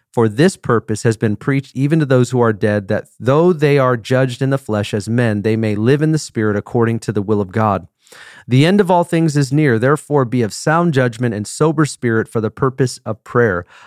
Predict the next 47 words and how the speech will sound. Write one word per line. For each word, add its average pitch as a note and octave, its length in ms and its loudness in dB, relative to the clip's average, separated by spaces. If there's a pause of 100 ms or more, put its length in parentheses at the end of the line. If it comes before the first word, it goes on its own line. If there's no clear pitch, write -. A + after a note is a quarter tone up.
Above D3 380 0
all, B2+ 180 2
keep B2+ 260 -8
fervent D#3 460 -2
in D#3 140 -2
your C#3+ 120 2
love B2 220 2
for B2 140 -4
one A#2 180 -2
another, A2 300 -2
because G#2+ 320 -4
love C3 340 0
covers A#2 380 -2
a G#2+ 80 -2
multitude G#2+ 680 -4
of G2 160 -12
sins. F#2+ 480 -6 (380)
Be C#3 100 2
hospitable D#3+ 720 2
to D3+ 120 -6
one C#3 160 0
another B2+ 300 0
without A#2+ 380 -2
complaint. A#2 540 -4 (420)
As A2+ 160 -4
each D3 260 0
one C3+ 140 2
has A2+ 160 2
received A2 400 -4
a G#2 60 -2
special - 480 -2
gift, A2 360 -2
employ C3 460 0
it B2+ 80 2
in A2 100 -2
serving C3 380 0
one C3 160 0
another G2+ 280 0
as F#2 140 -2
good B2 340 0
stewards A2+ 520 -2
of F2 100 -4
the G2 80 -4
manifold A#2 560 0
grace G#2+ 320 -4
of F#2+ 140 -8
God. F2+ 340 -2